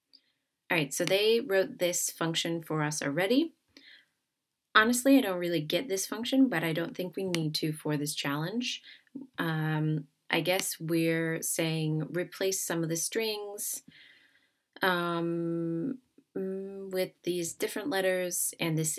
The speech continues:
A at the end and changing them to lowercase. Something like that. I'm not super familiar with,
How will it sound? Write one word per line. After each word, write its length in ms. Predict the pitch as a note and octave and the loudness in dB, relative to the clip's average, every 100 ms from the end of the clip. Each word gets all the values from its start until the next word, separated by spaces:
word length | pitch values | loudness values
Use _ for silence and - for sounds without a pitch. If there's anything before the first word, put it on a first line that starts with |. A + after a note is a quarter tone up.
| - | -2
A 540 | F3+ E3 D3 C#3+ D#3 - _ - | 0 2 0 -2 -4 -12 _ -6
at 140 | D#3 | -4
the 180 | - - | -4 -4
end 520 | D3 C#3+ - - - - _ _ _ _ - | -4 -4 -6 -4 -4 -4 _ _ _ _ -2
and 220 | E3 D#3 | 0 2
changing 340 | D#3+ D#3+ D#3 | 2 2 2
them 160 | D3+ C#3+ | 2 0
to 140 | D3 | -2
lowercase. 720 | C#3 C3+ C#3 - - - - - _ _ _ | -2 -2 -2 -4 -4 -6 -6 -10 _ _ _
Something 340 | - C#4+ B3+ D3+ | 4 6 8 4
like 220 | C3+ C3 | 0 0
that. 180 | - - _ _ F#3+ | -2 -2 _ _ -2
I'm 120 | G3+ | 2
not 200 | F#3 D#3+ | 2 2
super 260 | F3+ E3+ | -2 -4
familiar 420 | E3 E3 D#3 D3+ D3 | -4 0 2 2 0
with, 260 | D3 - | -2 -4